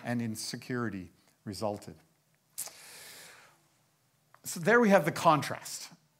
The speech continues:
One response to the Son of God coming into the world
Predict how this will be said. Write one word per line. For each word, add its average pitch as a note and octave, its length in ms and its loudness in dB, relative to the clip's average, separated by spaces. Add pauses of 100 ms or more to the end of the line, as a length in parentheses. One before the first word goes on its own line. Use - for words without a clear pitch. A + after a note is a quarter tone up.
(320)
One F3 840 4 (100)
response D3+ 1120 2 (100)
to C3+ 360 0
the B2 100 -6
Son E3 300 2
of B2 180 -2
God D3 400 8
coming D3 340 0
into C3+ 220 -2
the B2 100 -2
world C#3 580 4